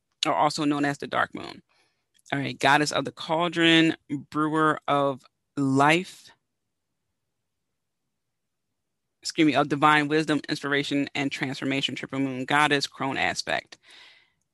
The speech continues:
Actually, I must be thinking about another goddess 'cause I said horse, but I don't see horse here as one of her symbols.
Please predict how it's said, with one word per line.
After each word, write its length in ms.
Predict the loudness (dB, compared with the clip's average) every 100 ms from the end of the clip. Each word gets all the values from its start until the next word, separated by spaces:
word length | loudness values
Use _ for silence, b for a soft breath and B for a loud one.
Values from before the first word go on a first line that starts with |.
| 0
Actually, 320 | 0 0 -2
I 40 |
must 160 | -2 -4
be 80 | -6
thinking 220 | -4 0
about 180 | 0 2
another 540 | 2 4 2 2 -2
goddess 400 | 0 -2 0 -4
'cause 140 | -6 -6
I 40 |
said 260 | -4 -6 -6
horse, 440 | -12 -6 -4 -4
but 80 | 0
I 40 |
don't 160 | 0 0
see 200 | -2 -6
horse 360 | -4 -6 -6
here 400 | -6 -4 -2 -2 -4
as 280 | -6 -6 -8
one 140 | -10
of 80 | -10
her 120 | -10
symbols. 680 | -10 -10 -10 -12 -14 -16 -18